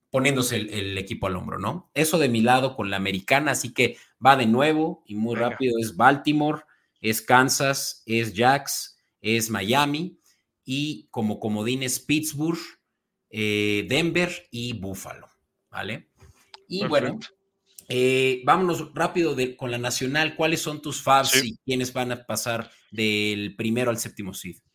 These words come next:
Speaker 2: Sí, mira, pues rápidamente en la nacional me voy con primero Filadelfia. La verdad es que aunque soy un cowboy de corazón, tengo que aceptar que Filadelfia viene haciendo las cosas excelentemente bien.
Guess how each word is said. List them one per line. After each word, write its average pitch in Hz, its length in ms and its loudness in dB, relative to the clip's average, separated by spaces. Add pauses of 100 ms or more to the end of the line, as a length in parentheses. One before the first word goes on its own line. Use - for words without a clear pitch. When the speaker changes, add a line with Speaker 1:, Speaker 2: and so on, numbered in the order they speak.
(680)
Speaker 2:
Sí, - 240 2
mira, 135 240 6
pues 113 220 -10
rápidamente 135 840 4
en 123 120 -2
la 120 80 2
nacional 139 480 0
me 147 80 -4
voy 135 360 -2 (260)
con 123 180 -10
primero 135 420 0
Filadelfia. 123 720 -2 (220)
La 120 100 -10
verdad 117 180 -6
es 120 120 -8
que 117 160 -4
aunque 113 200 -8
soy 123 160 -4
un 123 140 -8
cowboy 120 420 -2
de 110 80 -12
corazón, 131 560 -6 (300)
tengo 120 180 -10
que 113 80 -8
aceptar 113 380 -8
que 117 100 -10
Filadelfia 117 640 -6
viene 120 160 -6
haciendo 117 260 -10
las 113 200 -10
cosas 113 440 -10
excelentemente 120 920 -4
bien. 131 280 -4